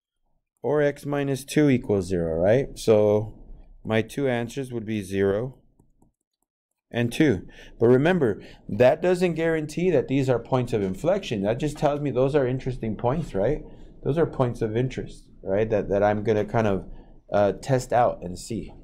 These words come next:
So I need my second derivative sine graph.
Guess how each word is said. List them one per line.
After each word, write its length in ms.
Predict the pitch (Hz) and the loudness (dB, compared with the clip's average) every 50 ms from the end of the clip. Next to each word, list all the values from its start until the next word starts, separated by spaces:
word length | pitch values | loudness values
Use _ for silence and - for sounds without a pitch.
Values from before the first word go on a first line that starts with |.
| - - - - _ _ _ | -20 -20 -20 -20 _ _ _
So 180 | - - 98 | -2 2 2
I 120 | 107 110 113 | 2 4 2
need 160 | 127 151 170 | 2 0 0
my 160 | 165 151 143 | 0 0 0
second 460 | 139 - - 131 120 - - 117 113 | -2 2 2 2 2 2 -2 -4 0
derivative 600 | 113 113 110 110 110 104 107 104 104 101 98 - - _ | 2 4 4 4 4 2 2 0 0 -2 -4 -8 -14 _
sine 380 | - - - 98 95 95 95 | -18 -10 -8 -8 -6 -6 -8
graph. 260 | 90 71 - - - | -10 -10 -12 -14 -14